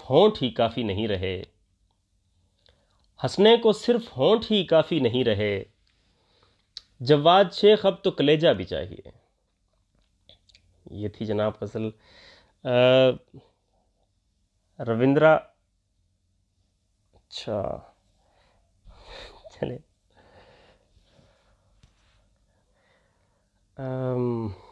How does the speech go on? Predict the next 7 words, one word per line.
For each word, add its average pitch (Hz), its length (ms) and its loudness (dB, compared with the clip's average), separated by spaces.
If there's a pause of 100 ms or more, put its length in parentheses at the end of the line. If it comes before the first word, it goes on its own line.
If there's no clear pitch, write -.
(2750)
दोस्तों, 131 480 0 (300)
अ, 131 220 0
ये 131 260 2 (100)
इतना 147 260 -2
कुछ 151 220 -4
मैं, 135 280 4
अ, 127 120 -12